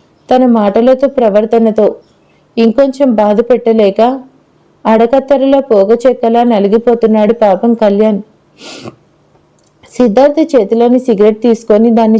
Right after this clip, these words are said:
చూపిస్తూ, "నీ టెన్షన్‌కి క్విక్ రిలీఫ్ ఇస్తుందని దీనికి అడిక్ట్ అయిపోయావురా. కనిపించేదంతా నిజం కాదు, దానికి ఇదే బెస్ట్ ఎగ్జాంపుల్. అలానే నువ్వెంతో ఇన్నోసెంట్ అని నమ్ముతున్న నిషా కూడా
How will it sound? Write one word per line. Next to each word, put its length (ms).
చూపిస్తూ, 560
"నీ 180
టెన్షన్‌కి 640
క్విక్ 400
రిలీఫ్ 340
ఇస్తుందని 720
దీనికి 340
అడిక్ట్ 280
అయిపోయావురా. 720
కనిపించేదంతా 840
నిజం 340
కాదు, 380
దానికి 340
ఇదే 240
బెస్ట్ 340
ఎగ్జాంపుల్. 560
అలానే 360
నువ్వెంతో 480
ఇన్నోసెంట్ 640
అని 260
నమ్ముతున్న 640
నిషా 340
కూడా 440